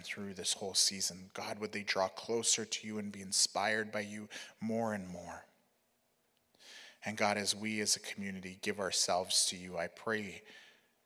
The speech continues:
that you would be pleased by our worship, that you would be honored by the sacrifices we make. And then, Lord God, would you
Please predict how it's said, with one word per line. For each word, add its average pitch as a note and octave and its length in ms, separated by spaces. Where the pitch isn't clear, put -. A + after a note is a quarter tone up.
that G#2+ 100
you A2 180
would A2 120
be G#2+ 120
pleased A#2+ 600
by G2 200
our F2+ 100
worship, F2 460
that A2 80
you A2+ 140
would G#2 100
be A2 140
honored A#2 500
by G#2 160
the F#2+ 100
sacrifices - 960
we G2 120
make. E2+ 380
And G2+ 140
then, G2+ 140
Lord G2+ 220
God, G2 240
would F#2 140
you G2 120